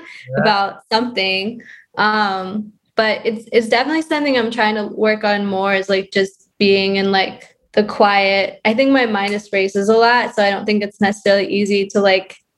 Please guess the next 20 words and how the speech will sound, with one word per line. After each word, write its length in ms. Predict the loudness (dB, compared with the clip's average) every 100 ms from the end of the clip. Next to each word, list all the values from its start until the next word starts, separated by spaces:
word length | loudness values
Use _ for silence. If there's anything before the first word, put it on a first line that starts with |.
| _
to 80 | 0
meditate 540 | 2 2 -2 -2 -2 -2
and 140 | -4
stuff. 380 | 0 0 0 -4 -14 _
Um, 460 | -2 -2 -2 -6 -4
but 100 | -4
it's 120 | 0
definitely 360 | 0 0 0 -2
a 100 | -2
goal 300 | 0 2 0
to 160 | -4
try 200 | -4 -4
to 120 | -4 -4
get 440 | -2 0 -2 -8 _ _ _
more 680 | 2 2 2 2 0 0 -4 -10 _ _ -2
into 300 | 0 0 -2
that 280 | -2 -4 -6
stuff 400 | -4 -4 -6 -4
for 120 | -4
sure. 440 | -2 -2 -2 -6